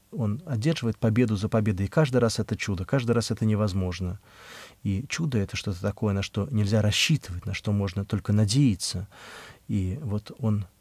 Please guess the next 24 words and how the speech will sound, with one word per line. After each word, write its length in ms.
молит 500
Господа, 420
чтобы 280
Господь 380
и 100
вновь 400
явил 300
это 160
чудо. 360
«Никанор 520
возводил 440
хулу 260
на 120
твои 280
святыни, 640
вынеси 340
приговор 480
по 140
злобе 360
его». 280
И 60
вот 140
начинается 460
битва. 480